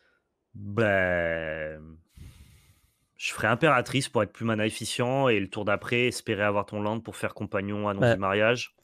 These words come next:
Speaker 2: impératrice, c'est pas fou, là, ce que je fais avec. Là, je, je suis chaud de mettre du board. En fait, je gère pas un oblitérateur, donc si je mets du
Speaker 1: Toi,
Speaker 2: board
Speaker 1: t'es team, euh, on joue pas les impératrices si ça fait pas grand-chose. Moi,
Speaker 2: Ouais.
Speaker 1: j'aime bien la, juste la setup comme une menace aussi, des fois.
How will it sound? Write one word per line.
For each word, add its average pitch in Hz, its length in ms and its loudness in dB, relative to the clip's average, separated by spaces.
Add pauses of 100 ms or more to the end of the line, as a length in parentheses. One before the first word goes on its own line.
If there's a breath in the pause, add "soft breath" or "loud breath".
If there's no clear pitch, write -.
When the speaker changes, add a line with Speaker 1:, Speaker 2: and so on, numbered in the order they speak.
(160)
Speaker 2:
impératrice, 123 580 4
c'est - 140 -4
pas 123 160 4
fou, - 240 -4
là, 117 100 4
ce - 80 -8
que 117 80 -4
je - 80 -6
fais 110 220 -4
avec. 107 420 -4 (1300)
Là, 147 100 8
je, 139 200 4
je 131 120 4
suis 135 120 2
chaud 156 160 6
de 127 120 0
mettre 120 140 4
du 117 80 2
board. 139 260 8
En 120 60 4
fait, 139 100 8
je 117 100 4
gère 113 200 6
pas 143 120 10
un 135 80 8
oblitérateur, 113 560 4
donc 104 120 -2
si - 100 -4
je 107 80 0
mets 113 80 4
du 104 120 2
Speaker 1:
Toi, 123 120 10
Speaker 2:
board 156 120 10
Speaker 1:
t'es 185 120 4
team, 202 300 2
euh, 151 260 8
on 139 140 0
joue 135 160 -4
pas 170 100 2
les 160 160 0
impératrices 147 540 0
si 151 80 -12
ça 143 140 -6
fait 131 100 -8
pas 135 140 0
grand-chose. 151 440 -6 (380)
Moi, 110 140 6
Speaker 2:
Ouais. 107 60 8
Speaker 1:
j'aime 151 160 4
bien 160 160 2
la, 120 300 4
juste 139 240 -10
la 143 80 -2
setup 143 320 -4
comme 123 160 -6
une 113 120 -6
menace 127 280 -2
aussi, 117 220 -8
des 107 80 -4
fois. - 240 -10